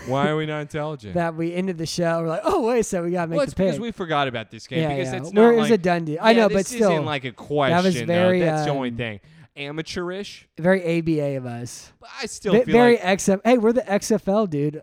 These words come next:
Speaker 1: of
Speaker 2: May-,
Speaker 1: the, of the
Speaker 2: maybe,
Speaker 1: podcast.
Speaker 2: but it just still feels like that. Come on, dude.
Speaker 1: Maybe
Speaker 2: This
Speaker 1: that,
Speaker 2: is
Speaker 1: maybe
Speaker 2: too
Speaker 1: that was the
Speaker 2: easy of a
Speaker 1: bit.
Speaker 2: pick.
Speaker 1: I don't know. We messed it. We could have done that better. But yeah, I have Kansas City forty-one twenty.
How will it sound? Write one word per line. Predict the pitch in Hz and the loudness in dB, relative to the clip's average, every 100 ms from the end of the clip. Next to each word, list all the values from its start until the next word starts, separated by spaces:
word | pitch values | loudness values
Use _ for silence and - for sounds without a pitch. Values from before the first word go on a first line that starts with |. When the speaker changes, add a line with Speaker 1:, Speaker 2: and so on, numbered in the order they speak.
| - | -12
Speaker 1:
of | 147 | -6
Speaker 2:
May-, | 147 | -4
Speaker 1:
the, | 151 143 143 | -2 -4 -8
of | 156 | -8
the | 151 | -4
Speaker 2:
maybe, | 160 | -2
Speaker 1:
podcast. | 165 160 160 143 131 | 0 -2 -2 -4 -4
Speaker 2:
but | 180 | -6
it | 208 | -8
just | 220 185 - | -10 -14 -16
still | - 180 160 | -12 -10 -10
feels | - 151 131 127 | -8 -10 -10 -10
like | 117 110 | -10 -10
that. | 117 - | -14 -14
Come | - 120 113 | -12 -10 -8
on, | 104 98 95 90 | -10 -10 -12 -14
dude. | 87 92 92 98 104 | -14 -14 -12 -10 -4
Speaker 1:
Maybe | 165 175 | 0 2
Speaker 2:
This | 196 | 0
Speaker 1:
that, | |
Speaker 2:
is | 165 156 | -2 -4
Speaker 1:
maybe | 170 | -2
Speaker 2:
too | 175 | 0
Speaker 1:
that | 170 | 0
was | 170 | 0
the | |
Speaker 2:
easy | 139 139 | -4 -4
of | 131 | -2
a | 185 | -2
Speaker 1:
bit. | 117 | -4
Speaker 2:
pick. | 107 104 101 90 _ - | -8 -8 -10 -14 _ -20
Speaker 1:
I | |
don't | 123 110 | -16 -16
know. | 110 110 127 _ _ _ _ _ | -16 -16 -18 _ _ _ _ _
We | 180 | -6
messed | 190 151 - | -4 -4 -4
it. | 160 | -2
We | |
could | 202 | 0
have | 208 | 0
done | 151 | -2
that | 147 120 | -8 -10
better. | 123 123 | -12 -12
But | 120 131 143 | -12 -10 -6
yeah, | 160 | -2
I | 156 | 2
have | 190 175 | 0 0
Kansas | 180 165 139 | -4 -6 -6
City | 160 | -6
forty-one | 147 139 135 123 123 | -6 -8 -10 -8 -12
twenty. | - 117 110 120 | -12 -14 -14 -16